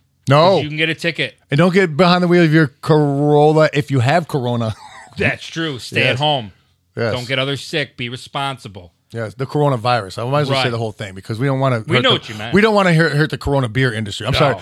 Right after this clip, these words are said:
Speaker 1: the Corona cerveza industry.
Speaker 2: Wasn't, like, the, the second strand called Delta?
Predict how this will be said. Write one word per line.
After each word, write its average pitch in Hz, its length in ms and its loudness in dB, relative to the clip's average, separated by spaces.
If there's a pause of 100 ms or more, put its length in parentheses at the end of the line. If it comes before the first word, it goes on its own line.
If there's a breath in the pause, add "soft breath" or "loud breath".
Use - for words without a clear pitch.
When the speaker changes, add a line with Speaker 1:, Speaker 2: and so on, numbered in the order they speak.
(140 loud breath)
Speaker 1:
the 151 100 -4
Corona 160 360 2
cerveza 135 520 0
industry. 107 380 -6
Speaker 2:
Wasn't, 175 300 -6
like, 165 240 -8
the, 147 280 -10
the 131 120 -10
second 143 340 -10
strand 143 300 -10
called 113 240 -10
Delta? 123 420 -10